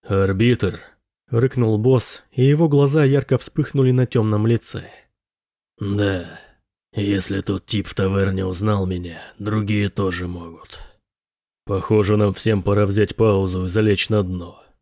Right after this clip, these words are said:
изрёк босс. «Наша последняя цель, судя по виду, была из чистокровных. Полагаю, её семья может броситься на поиски тех, кто с ней так обошёлся. Так что лучше нам будет избегать городов, насколько это возможно.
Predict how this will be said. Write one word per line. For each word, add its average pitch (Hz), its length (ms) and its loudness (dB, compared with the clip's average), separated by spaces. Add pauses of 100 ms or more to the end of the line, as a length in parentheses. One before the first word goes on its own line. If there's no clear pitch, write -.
(260)
изрёк 123 480 2
босс. 98 520 -4 (380)
«Наша 101 360 0
последняя 98 640 0
цель, 110 340 2
судя 104 320 0
по 110 160 2
виду, 104 320 2
была 107 320 4
из 95 80 0
чистокровных. 101 1120 -2 (360)
Полагаю, 104 640 2
её 101 180 4
семья 104 440 2
может 98 280 0
броситься 104 440 0
на 101 140 0
поиски 110 500 0
тех, 98 260 -4
кто - 140 -2
с - 120 -4
ней 98 140 0
так 95 200 -4
обошёлся. 95 680 -2 (480)
Так 95 220 -2
что 98 200 0
лучше 98 320 -2
нам 101 240 0
будет 98 220 -2
избегать 101 480 0
городов, 98 560 0
насколько 101 460 0
это 104 220 2
возможно. 95 640 0